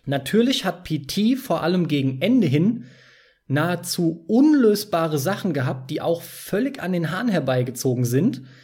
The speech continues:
Aber das meiste von P T hat man definitiv rausgefunden und später hat es dann das Internet getan. Und hier hab ich aber den Eindruck, ich find, die, diese Billigsachen find ich sofort raus, also da hab ich überhaupt keinen Reiz dran.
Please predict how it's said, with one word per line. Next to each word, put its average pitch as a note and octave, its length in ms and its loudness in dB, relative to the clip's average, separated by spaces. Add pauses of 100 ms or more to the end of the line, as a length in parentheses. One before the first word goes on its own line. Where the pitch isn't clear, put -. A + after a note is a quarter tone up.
(720)
Aber D#3 240 2
das D#3+ 200 -2
meiste G3+ 440 0
von D#3 300 -2
P - 140 -4
T B3 360 0
hat - 260 -6
man G#3+ 300 2
definitiv F#3 800 -2
rausgefunden G#3 920 0 (280)
und D#3+ 200 0
später A3+ 480 2
hat C#3+ 140 -2
es B2+ 120 -6
dann C3 140 0
das B2+ 120 0
Internet B2 460 0
getan. A2 480 -10 (380)
Und C#3 160 2
hier A3+ 160 6
hab A3+ 100 2
ich G3+ 140 -2
aber F#3+ 160 2
den F#3 160 2
Eindruck, F#3 500 0 (720)
ich F3 200 -4
find, A#3 380 4 (500)
die, F3+ 140 2
diese E3 220 2
Billigsachen A3 640 2
find F#3+ 240 0
ich C3 80 0
sofort E3+ 420 2
raus, C#4+ 320 -2
also D#3 180 -2
da E3 120 2
hab F3 100 -2
ich D#3+ 60 -4
überhaupt D#3+ 200 2
keinen C3 180 -2
Reiz B2+ 380 -4
dran. B3 300 -2